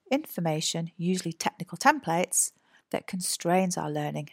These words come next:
disrupts movement exploration, and will get in the way of us developing more long-term adaptive expertise. Understanding the ugly curve. So, in summary, if we want to change a movement pattern, a way of problem solving,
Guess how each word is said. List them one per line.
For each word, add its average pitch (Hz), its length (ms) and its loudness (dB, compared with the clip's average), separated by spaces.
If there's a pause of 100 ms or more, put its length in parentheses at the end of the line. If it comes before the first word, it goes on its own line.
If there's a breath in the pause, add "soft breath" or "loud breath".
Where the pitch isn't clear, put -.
disrupts - 460 0
movement 170 320 -4
exploration, 170 800 -4
and 185 80 -2
will 190 80 0
get 214 320 -8
in 220 80 -2
the 190 80 0
way 196 400 6
of - 120 -6
us 160 120 -4
developing 165 600 -2
more 165 160 -2
long-term 151 560 -4
adaptive - 460 -6
expertise. - 800 -2 (1600)
Understanding 175 720 4
the 160 120 0
ugly 147 240 -4
curve. - 400 -2 (640 soft breath)
So, 165 360 2 (640)
in 214 100 -2
summary, 175 840 2
if 220 140 -6
we 240 80 0
want 247 260 2
to - 100 -8
change 208 300 2
a 185 40 0
movement 185 360 0
pattern, 170 480 -6 (380)
a 175 80 2
way 180 260 8
of - 240 -2
problem 180 360 2
solving, - 580 -4